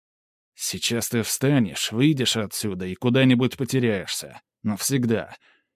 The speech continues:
И тогда я забуду о тебе и не буду наказывать. Так, как ты этого заслужил. Ты меня понял, сын свиньи и собаки?» — взревел он. Но этот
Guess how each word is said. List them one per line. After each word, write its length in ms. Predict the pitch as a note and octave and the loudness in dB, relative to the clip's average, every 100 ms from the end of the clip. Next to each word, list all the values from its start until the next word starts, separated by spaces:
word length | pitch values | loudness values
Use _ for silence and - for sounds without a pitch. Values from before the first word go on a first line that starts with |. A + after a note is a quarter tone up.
| _ | _
И 80 | F#2 | -10
тогда 320 | G2+ A#2 B2+ | -2 0 4
я 140 | D3 C3 | 4 6
забуду 400 | C#3+ C#3 C3 A#2+ | 4 4 4 6
о 160 | A#2 | 4
тебе 340 | G#2+ B2+ C#3+ B2 | 2 2 6 8
и 20 | |
не 120 | B2 | 8
буду 200 | B2+ A#2+ | 6 6
наказывать. 840 | B2 A#2 A2+ F2+ - D#2 B1+ - - _ _ _ _ | 6 6 0 -4 -8 -12 -12 -14 -14 _ _ _ _
Так, 320 | - C#3+ C#3 | -4 0 0
как 240 | - A2 - | 0 -6 0
ты 80 | C#3+ | 4
этого 380 | C3+ A#2+ A2 | 4 4 2
заслужил. 680 | A#2 B2+ C#3+ C3+ A2 F#2+ D2 - _ _ _ _ _ _ | 2 2 4 4 2 -4 -10 -18 _ _ _ _ _ _
Ты 100 | F#2 | -2
меня 240 | A2 C3 C3+ | 2 4 4
понял, 380 | D#3+ F#3 E3 | 6 8 6
сын 240 | B2 C3 A#2+ | 6 6 4
свиньи 340 | C3+ C3+ B2+ | 6 4 6
и 60 | A#2+ | 4
собаки?» — 680 | - C#3 C3 F#2+ - C2 - | 2 2 2 0 -8 -18 -16
взревел 540 | - - A2 G#2 F2+ C#2 | -10 -6 -2 -2 -4 -10
он. 140 | - - _ _ _ _ _ _ _ | -18 -20 _ _ _ _ _ _ _
Но 240 | - F#2 C3 | -8 0 2
этот 480 | D#3+ - C2 - | 2 0 -8 -16